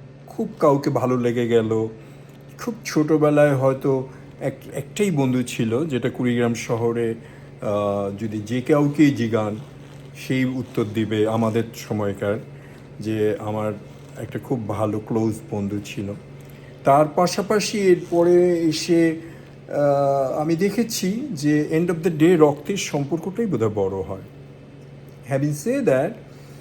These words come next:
আমার দুইটা ছেলে, একটা মাইকেল, একটা নিকোলাস, দুইটার সাথে আমার কোনো রক্তের সম্পর্ক নাই।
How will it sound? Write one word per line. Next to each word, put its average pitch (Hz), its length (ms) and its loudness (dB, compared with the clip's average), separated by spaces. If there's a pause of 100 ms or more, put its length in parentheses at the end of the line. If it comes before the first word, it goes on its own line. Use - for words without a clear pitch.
(260)
আমার 185 400 4
দুইটা 185 300 2
ছেলে, 107 340 0
একটা 104 240 -2
মাইকেল, 117 440 2
একটা 147 180 -4
নিকোলাস, 104 640 -8 (380)
দুইটার 156 240 0
সাথে 214 260 2
আমার 214 220 2
কোনো 180 220 2
রক্তের 139 340 0
সম্পর্ক 110 560 -6
নাই। 101 320 -4